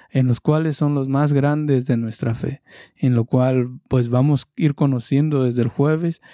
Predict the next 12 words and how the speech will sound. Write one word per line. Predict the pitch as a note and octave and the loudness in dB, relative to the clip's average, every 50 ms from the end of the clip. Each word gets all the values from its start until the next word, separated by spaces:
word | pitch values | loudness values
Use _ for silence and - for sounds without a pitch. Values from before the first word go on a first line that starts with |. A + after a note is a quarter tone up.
| - - _ - | -20 -20 _ -6
viernes | - C3+ C#3+ D3+ D#3+ E3 E3+ E3 E3+ E3+ E3+ E3 D#3+ - - _ _ _ _ _ _ _ _ _ _ _ _ _ _ | 0 0 2 2 0 -2 -4 -4 -6 -8 -8 -8 -10 -12 -16 _ _ _ _ _ _ _ _ _ _ _ _ _ _
y | _ - C#3 A#2+ A#2 A2+ A2+ A2 A2 | _ -6 -4 -2 -2 -2 -2 -4 -4
sábado. | - - - D3 D#3 E3 D#3+ C3+ A#2 A2+ A2 - - _ _ _ _ _ _ _ _ _ _ _ _ | -4 -2 0 0 2 2 2 0 -2 -6 -8 -14 -20 _ _ _ _ _ _ _ _ _ _ _ _
Y, | - - B2 A#2+ A#2 A2+ | -4 0 0 2 2 0
pues, | A#2+ - C3 A#2+ A2+ A2 | 0 0 0 0 0 0
vamos | A#2 B2 B2 C3+ D3 D3 C#3 - | 0 0 2 2 2 0 0 0
a | C3 B2+ | -2 0
ver | B2 C3+ D3 D#3+ E3 - _ _ _ _ _ | 0 2 0 0 -2 -4 _ _ _ _ _
que | - D3 | -4 -2
estamos | C3 - - D#3+ E3+ F#3+ G3 F#3+ F#3 E3+ | -2 0 0 0 0 0 0 -2 -2 -2
viviendo, | D#3 D3 C3+ C#3 D3 E3 F3+ G3+ G#3 G3+ G3 G#3 G#3 - - _ _ _ _ _ _ _ _ _ _ _ _ _ _ _ _ _ _ | 0 -2 -2 0 0 0 0 2 0 0 0 0 0 -2 -6 _ _ _ _ _ _ _ _ _ _ _ _ _ _ _ _ _ _
estamos | - - C#3+ - - - F#3+ G#3+ A3+ A3 A3+ A3+ A3 F#3+ - | -2 -2 -2 0 0 0 0 0 2 0 -2 -2 -4 -6 -8